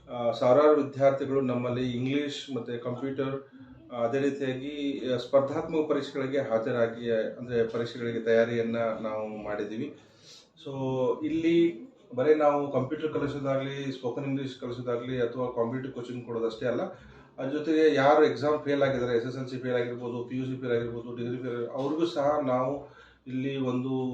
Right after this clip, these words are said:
ಸ-, ಅಂದ್ರೆ ಎಕ್ಸಾಮ್ ಅನ್ನ ಅಟೆಂಡ್ ಮಾಡಿಸಿ ಅವರಿಗೆ ನಾವು ಅವರ ಮುಂದಿನ ಭವಿಷ್ಯವನ್ನ ನಿರ್ಮಿಸ್ತಾ ಇದೀವಿ. ಆ, ನಾವು ಬರೇ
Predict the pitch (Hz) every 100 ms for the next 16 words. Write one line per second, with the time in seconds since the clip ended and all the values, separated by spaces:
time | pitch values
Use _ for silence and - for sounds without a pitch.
0 | 117 - - - 117 117 117 120 110 110
1 | 131 131 131 127 123 127 127 117 127 120
2 | 117 117 - 160 170 - 120 117 120 120
3 | 160 180 - _ _ - 127 123 120 120
4 | 131 143 147 143 135 123 127 - 127 123
5 | 120 120 117 - 117 123 175 190 - _
6 | _ _ 139 135 135 139 143 147 139 147
7 | 156 160 156